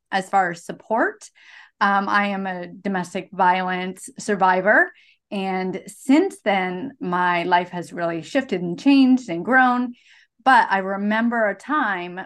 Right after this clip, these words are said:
when I was not who I am today. I was very meek. I was very shy. He had broken everything down inside of me. Every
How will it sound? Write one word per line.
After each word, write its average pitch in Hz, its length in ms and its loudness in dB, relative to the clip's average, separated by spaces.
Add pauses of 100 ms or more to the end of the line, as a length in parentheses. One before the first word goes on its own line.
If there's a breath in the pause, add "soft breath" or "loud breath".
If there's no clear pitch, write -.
(140)
when 185 640 -4
I 180 140 -2
was 175 300 -6
not 180 720 -2 (360)
who 180 160 -6
I 170 140 -2
am 170 200 -4
today. 170 560 -4
I 170 100 0
was 175 200 -6
very 185 420 -2
meek. 254 500 2 (560 soft breath)
I - 60 -14
was 156 140 -14
very 165 220 -12
shy. 220 840 4 (460)
He - 140 -8
had 185 180 -4
broken 180 420 -6
everything 233 480 -2
down 190 400 0
inside 254 520 0
of 233 80 -4
me. 220 500 0 (340)
Every 254 400 -2